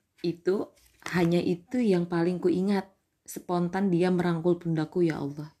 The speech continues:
Dasar si genit Linda. Ih, gini aja udah, udah G R banget. Hanya satu hal yang aku simpan, I D card. Hampir dua tahun pasca pertemuan itu kami tak pernah lagi bertemu.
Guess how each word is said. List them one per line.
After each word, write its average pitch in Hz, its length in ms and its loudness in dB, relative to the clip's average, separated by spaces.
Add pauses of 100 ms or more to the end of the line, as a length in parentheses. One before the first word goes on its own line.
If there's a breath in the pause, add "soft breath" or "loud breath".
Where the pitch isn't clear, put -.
Dasar 151 400 -4
si 170 80 0
genit 151 400 0
Linda. 151 320 -6
Ih, 185 240 0 (880 loud breath)
gini 233 240 8
aja 359 160 8
udah, 240 160 4
udah 175 160 4
G 165 160 4
R 175 80 2
banget. 214 320 -4 (1300 loud breath)
Hanya 196 240 4
satu 190 400 0
hal 196 160 2
yang 185 160 0
aku 175 240 -2
simpan, 165 480 -2 (160)
I 170 160 4
D 160 160 2
card. 147 240 -6 (580)
Hampir 180 500 -2
dua 165 240 6
tahun 170 400 -2
pasca 170 480 -8
pertemuan 165 480 -2
itu 156 240 -4
kami 175 320 -6
tak - 160 -8
pernah 175 240 0
lagi 156 240 -2
bertemu. 147 560 -6